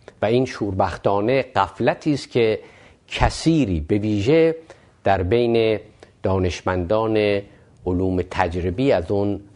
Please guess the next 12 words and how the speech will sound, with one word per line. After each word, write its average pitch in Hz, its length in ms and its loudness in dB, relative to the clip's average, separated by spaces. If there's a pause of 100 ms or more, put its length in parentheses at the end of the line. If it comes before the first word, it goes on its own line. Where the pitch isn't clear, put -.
رنج 92 400 -2
می‌برند. 58 480 -8 (2250)
بشر 113 600 0 (680)
قرنها 95 840 0
با 104 500 0
الکترومغناطیسه، 92 1700 -2 (120)
با 92 220 2
جاذبه 92 580 -2
زندگی 92 600 -2
می‌کرد. - 460 -8 (1900)
قرنها 101 680 2
با 101 440 0